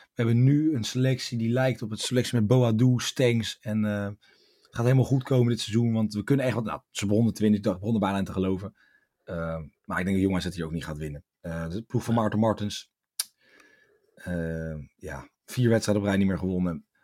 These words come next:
Het onderling resultaat is nul nul zes. Dus nak Breda heeft zes keer gespeeld, zes keer gewonnen. Eh, en ik denk dat het vandaag ook gaat gebeuren. Met deze quotering doe ik een X tweetje van. Maar ik denk dat er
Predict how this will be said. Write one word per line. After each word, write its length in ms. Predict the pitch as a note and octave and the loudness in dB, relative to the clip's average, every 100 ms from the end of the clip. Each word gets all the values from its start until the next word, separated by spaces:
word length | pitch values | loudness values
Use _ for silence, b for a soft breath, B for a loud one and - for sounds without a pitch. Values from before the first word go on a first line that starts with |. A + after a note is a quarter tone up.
| _ | _
Het 100 | _ | _
onderling 300 | - C#3+ C#3 | 2 4 6
resultaat 500 | B2 B2 A2 D3 C3+ | 4 2 2 0 0
is 120 | A2+ G2+ | 0 2
nul 520 | A2 C#3 C3 F#2+ - _ _ _ _ _ _ | 6 8 8 4 -4 _ _ _ _ _ _
nul 480 | - A2+ A#2 F#2 B1 | 0 2 2 0 -4
zes. 440 | D#2+ F#2 B2+ - - | -2 0 0 -4 -8
Dus 220 | G2+ - | -8 -2
nak 140 | A2 | -2
Breda 140 | G#2 G#2+ | 0 0
heeft 140 | G2 | 0
zes 180 | - G#2 | -2 -2
keer 120 | A#2 | -4
gespeeld, 360 | F2+ - G#2 F2+ | -4 -2 -2 -2
zes 180 | G2+ - | -6 -6
keer 100 | E2 | -4
gewonnen. 360 | G#2 C3 B2+ b b b b _ _ | -2 -2 -4 b b b b _ _
Eh, 280 | F2+ F2 F2+ | -6 -4 -4
en 140 | G2+ | -2
ik 60 | A#2 | 0
denk 20 | |
dat 100 | A2+ | 0
het 120 | A2+ | 0
vandaag 180 | A2+ G#2 | 0 0
ook 100 | G#2+ | 0
gaat 120 | G2+ | -2
gebeuren. 240 | G#2 G#2 G2+ | -2 -2 0
Met 80 | A2+ | 0
deze 120 | G#2+ | -2
quotering 360 | - B2+ A#2 | 0 2 4
doe 100 | G#2+ | 2
ik 80 | A2+ | 0
een 160 | A2+ G2+ | 0 0
X 100 | - | 0
tweetje 320 | A2+ G#2 F#2 | 2 2 0
van. 180 | F#2 F#2 | -2 0
Maar 140 | F2 | -2
ik 100 | D#2 | -4
denk 160 | - F2 | -4 -4
dat 160 | E2+ - | -4 -8
er 200 | D#2+ | -12